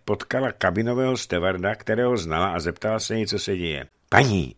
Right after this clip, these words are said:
okamžitě si vezměte záchranné vesty a jděte nahoru na člunovou palubu," zněla odpověď.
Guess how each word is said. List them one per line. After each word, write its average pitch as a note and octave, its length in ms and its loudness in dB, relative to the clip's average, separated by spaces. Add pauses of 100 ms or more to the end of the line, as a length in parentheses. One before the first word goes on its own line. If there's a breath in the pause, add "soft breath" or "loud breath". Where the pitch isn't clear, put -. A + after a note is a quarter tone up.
okamžitě B2+ 540 2
si C3 120 2
vezměte A2+ 440 2
záchranné A2+ 460 4
vesty G#2+ 380 2
a F#2 60 2
jděte G#2+ 380 4
nahoru A#2 400 4
na A2+ 140 2
člunovou A2+ 380 0
palubu," A2 540 0
zněla E2 260 -4
odpověď. D2 420 -6